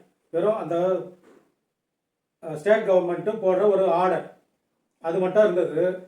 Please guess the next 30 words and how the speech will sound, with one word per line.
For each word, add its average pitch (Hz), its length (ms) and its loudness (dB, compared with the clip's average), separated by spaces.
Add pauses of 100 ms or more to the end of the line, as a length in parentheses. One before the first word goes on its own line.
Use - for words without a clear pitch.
(120)
அதை 196 200 2
யார் 220 300 4
வேணாலும் 208 220 2
சேலஞ்ச் 202 380 0
பண்ணலாம் 143 360 -10
கோர்ட்ல 180 260 -4 (880)
போயிட்டு. 185 280 2
சேலஞ்ச் 190 300 2
பண்ணாக்கா 165 320 -4
அது 208 280 4
இப்போ 196 220 0
அது 170 480 0 (240)
அரசாணை 175 400 0
செல்லாதுன்னு 170 460 -2
சொல்லிட்டாங்க 147 320 -10
இல்லையா? 139 200 -10
இப்போ 185 300 -4 (220)
இதை 175 160 2
சட்டமாக்கிட்டா 185 880 -2 (320)
யாரும் 190 300 -2
சேலஞ்ச் 185 320 0
பண்ண 151 160 -8
முடியாது 135 360 -12 (540)
அப்படின்றதுக்காக 165 560 -2
அந்த 175 480 -2 (260)
சட்டமாக்கணும்னு 165 840 -6 (340)
அந்த 165 260 -8
சட்ட 165 260 -2
வடிவம் 180 320 2
முன்மொழிகிறாங்க. 160 560 -4